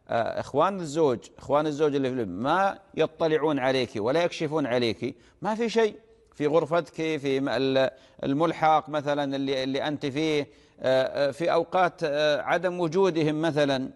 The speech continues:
أو في أق-، أوقات وجودهم في غرفهم تكون تتزينين للزوج، فهذا أمر مشروع ولله الحمد والمنة.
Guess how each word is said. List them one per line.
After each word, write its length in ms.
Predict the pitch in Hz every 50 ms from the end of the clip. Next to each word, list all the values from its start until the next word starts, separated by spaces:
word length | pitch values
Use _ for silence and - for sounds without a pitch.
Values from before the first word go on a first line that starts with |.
| - _ _ _ - -
أو 140 | 190 214
في 240 | 180 170 208 196 208
أق-، 140 | 202 - 196
أوقات 520 | 202 190 - 185 190 180 - 208 190 -
وجودهم 380 | 190 185 165 175 190 160 175 165
في 120 | 139 165
غرفهم 500 | 170 156 175 180 180 160 147 156 156 156
تكون 400 | 139 - 160 139 - 165 170 165
تتزينين 640 | 139 160 139 156 151 147 151 147 147 151 160 160 160 147
للزوج، 420 | 139 135 127 120 139 160 170 185 185 - - _ _ _
فهذا 400 | - 151 156 156 151 139 139 101
أمر 180 | 151 147 143 131
مشروع 420 | 131 135 123 - 147 143 147 139
ولله 380 | 117 131 127 127 123 127 127 123
الحمد 360 | 113 98 - 123 127 135 -
والمنة. 440 | - 180 151 113 95 78 67 - -